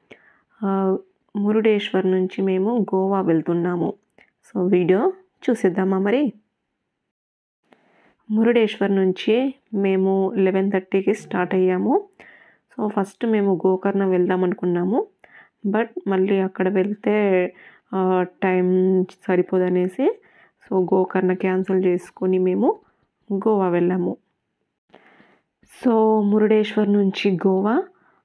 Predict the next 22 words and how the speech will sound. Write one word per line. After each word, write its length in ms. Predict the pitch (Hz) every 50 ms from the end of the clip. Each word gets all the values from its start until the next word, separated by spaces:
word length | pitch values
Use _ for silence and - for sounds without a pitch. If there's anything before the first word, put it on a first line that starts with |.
| _ _ -
ఎగ్జాక్ట్‌గా 520 | 202 185 165 160 202 196 190 208 185 220
four 400 | 233 220 196 - 196 196 190 190 190
hours 260 | 185 196 214 247 254 - - -
thirty-nine 440 | 196 190 190 190 185 185 185 180 185
minutes 380 | 180 180 180 202 285 453 - - - _ _ _ _ _ _ _ _ -
and 140 | 208 233
two 300 | 269 269 - 214 214 220 208 196
hundred 220 | 196 196 196 196 196
and 200 | 202 202 208 208
twenty-two 420 | - 190 185 185 190 190 214 233
kilometers 720 | 240 - - 240 208 196 185 180 180 185 196 202 233 339 403 - - - - - - _ _ _ -
distance 380 | 190 190 190 - 202 190 185 185 -
ఉంది. 360 | 185 190 196 208 240 359 370 - _ _ _ _ - - - _ _
So, 220 | _ _ - 214 202
మా 240 | 202 202 196 196 185
ఈ 120 | 180 196
ట్రిప్ 340 | 196 190 - 214 196 - -
వచ్చేసి 540 | 226 220 214 - - 214 202 202 202 - 226
ఈరోజు 640 | 220 208 202 202 202 196 190 185 190 233 269 403 427 - _ _ _ _ _ _
ఫోర్త్ 460 | _ - - 196 190 190 190 - 190
డే 140 | 175 180 180
అన్నమాట. 460 | 175 175 175 175 175 180 180 190 -